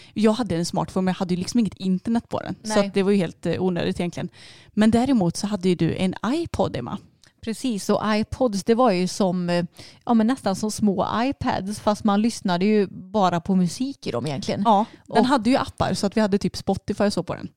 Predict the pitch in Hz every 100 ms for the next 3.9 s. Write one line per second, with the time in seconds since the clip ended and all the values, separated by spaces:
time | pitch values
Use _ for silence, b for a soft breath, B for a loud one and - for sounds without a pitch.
0 | - 226 220 208 208 180 - - 185 175
1 | 180 - - 196 - _ - 208 185 185
2 | 202 - 190 - 196 - - - 214 202
3 | 208 202 202 190 202 202 196 180